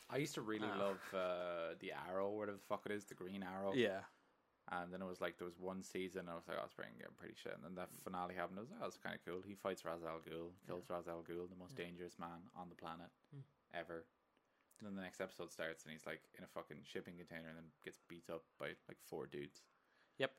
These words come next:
Speaker 1: And you're like, "Oh, what are the, what are them dudes? Are they, like, the Ra's al Ghul's, like, ancient disciples that, like, came back to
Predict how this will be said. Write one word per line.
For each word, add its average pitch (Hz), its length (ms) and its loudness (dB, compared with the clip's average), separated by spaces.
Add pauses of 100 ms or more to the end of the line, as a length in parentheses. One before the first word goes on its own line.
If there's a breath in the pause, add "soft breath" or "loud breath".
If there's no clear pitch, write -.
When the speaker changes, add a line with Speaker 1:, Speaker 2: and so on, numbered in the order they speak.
Speaker 1:
And 104 100 0
you're 101 80 4
like, 95 140 6
"Oh, 120 160 12
what 120 180 8
are 123 60 8
the, 98 80 4
what 123 120 6
are 113 60 6
them 131 160 4
dudes? 92 240 4
Are 92 80 2
they, 117 160 6
like, 107 220 6 (100)
the 98 220 -4
Ra's 107 260 4
al 101 200 6
Ghul's, 104 560 0
like, 90 260 0
ancient 104 420 -4
disciples 101 680 0 (420 soft breath)
that, 101 140 4
like, 95 160 0 (240 soft breath)
came 110 440 0
back 113 340 6
to 95 180 0